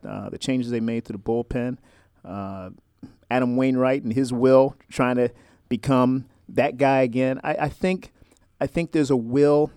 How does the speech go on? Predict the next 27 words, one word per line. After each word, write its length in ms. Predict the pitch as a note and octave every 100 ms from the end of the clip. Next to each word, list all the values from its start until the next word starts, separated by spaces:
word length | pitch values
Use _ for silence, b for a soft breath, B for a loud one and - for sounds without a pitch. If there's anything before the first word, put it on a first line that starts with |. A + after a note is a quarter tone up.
| -
in 100 | A2+
this 160 | A#2+ C#3
organization 680 | B2+ B2 A2+ A#2+ B2 C3+
that 140 | A#2 -
they're 100 | -
trying 280 | - C#3
to 40 | B2
push 480 | - D#3 C#3+ - - b b b b
really 380 | A#2 A#2 E3+ C#3+
hard 260 | D#3 F#3 C3+
to 60 |
try 200 | - D3
to 80 | C3
get 240 | B2 B2+
back 220 | - B2 -
to, 120 | B2
up 100 | -
to 60 | B2
that 100 | A2+
ninety 260 | A#2+ A#2+
win 300 | A2+ C3 C#3
mark. 280 | B2+ F#2+ G2+ -
I 40 |
think 240 | - G#3+
it's 100 | A#3
gonna 180 | - A3
be, 360 | G3+ G#3 G#3+